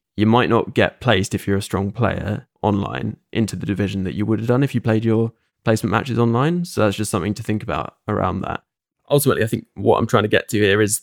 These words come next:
that Rivals, I think, is a good option 'cause of the thirty game cap, whereas it might not have been previously. Some people seem to find ways of getting those ten hours extended.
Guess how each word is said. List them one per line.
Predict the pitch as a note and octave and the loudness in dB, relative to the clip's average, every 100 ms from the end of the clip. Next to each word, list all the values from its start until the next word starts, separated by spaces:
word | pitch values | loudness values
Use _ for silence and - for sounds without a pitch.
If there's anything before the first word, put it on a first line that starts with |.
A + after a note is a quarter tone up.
| - | 0
that | F#3+ - | 2 2
Rivals, | - A#2 B2 A#2 | 4 4 4 2
I | |
think, | A#2 A2 | 0 -2
is | G#2+ | -2
a | A2 | -2
good | - G2+ | 0 2
option | G2 - C#3 C#3+ | 2 2 2 2
'cause | C3 A#2+ | 0 -2
of | A#2+ | 0
the | B2 | 0
thirty | - B2+ B2 | 4 4 6
game | B2 B2 | 2 2
cap, | A#2 - - - | 2 -2 -4 -6
whereas | - C3 - | 0 0 0
it | |
might | F#2+ G#2+ | 0 0
not | F2+ | 0
have | - | -2
been | G#2 | -2
previously. | A2 A2+ A#2 A#2 C3+ D3 - - _ - | 2 2 0 2 0 0 -10 -20 _ -6
Some | - B2+ | 0 2
people | A#2+ A#2 G#2 G#2 F2 - | 4 2 4 2 0 0
seem | - G#2+ | 0 0
to | |
find | - A#2 G#2+ | 2 2 4
ways | G#2 G2+ G2+ | 4 4 0
of | - G#2 | -4 0
getting | - - G2 | 0 0 0
those | G2+ G2+ F#2+ - - _ _ | 2 2 0 -6 -10 _ _
ten | - A#2 | 0 2
hours | G#2+ G#2 G#2+ - | 4 2 0 -4
extended. | - - - A#2 G#2+ A#1+ A#2 | -6 -4 2 4 4 0 -2